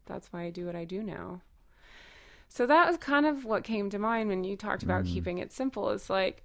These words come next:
Speaker 1: I was really struck, and like I said, there was not a shadow of a doubt in my mind that that was what I wanted to spend time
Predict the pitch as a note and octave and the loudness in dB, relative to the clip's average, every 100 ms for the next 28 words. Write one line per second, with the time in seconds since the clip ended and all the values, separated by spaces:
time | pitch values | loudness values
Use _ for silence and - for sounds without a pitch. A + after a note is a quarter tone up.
0 | - G#3+ A3+ A3 A#3 A3 G#3 A#3+ B3+ A#3+ | -4 -2 0 -2 -4 -6 -4 -2 0 -2
1 | A#3 - A#3+ A#3 G#3 G3 G3 - G3 - | -4 -2 -2 -2 -4 -2 -2 -2 -4 -2
2 | A3 G3+ G#3+ G3+ - G3+ G#3+ A#3 B3+ - | -2 0 0 -2 -2 0 2 2 2 0
3 | - - - - G3 - - A3 G#3+ A3+ | -6 -20 -20 -10 -2 -2 0 2 2 2
4 | G#3+ F#3 F3+ F#3 F3+ F#3 F3+ E3+ D#3+ E3+ | 0 -2 -2 0 0 0 -4 -4 -4 -4
5 | F3+ E3 A2 - - - - - - - | -2 -4 -6 -8 -12 -18 -20 -20 -20 -20
6 | - - - F3+ G3 F3+ F#3+ F#3+ G3 F3+ | -20 -20 -10 -6 -4 2 2 2 0 -2
7 | F#3 F#3 F3+ E3+ F3 F3+ - F3+ - E3 | 0 2 2 2 0 -2 -6 -8 -6 -6
8 | E3 - G3+ F#3 F3 F#3+ G3 | -8 -4 -2 -2 -4 -6 -10